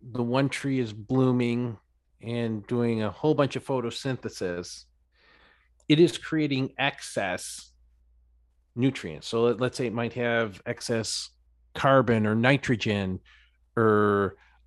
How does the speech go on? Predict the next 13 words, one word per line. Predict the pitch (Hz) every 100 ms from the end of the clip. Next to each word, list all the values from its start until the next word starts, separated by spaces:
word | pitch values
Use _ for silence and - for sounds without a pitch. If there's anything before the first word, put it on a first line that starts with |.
| -
um, | 113 107 107 101 98 92 92 -
water | 107 113 120 127 101
for | -
that | 104 104 92
matter. | 101 90 82 71 71 _ _ _ _ _ _ _ _ _ _ _ _ _ _ _ _ _ _ _ _ _ _ _
It | 143 156 - _ _ _ _ _
can | - 147
go | 135 139 135
across | 117 - 131 131 - -
species | - - 202 208 - 95 90 92 -
and | - 110
through | - - 156 165 156 139 -
this | 117 127 123 - - -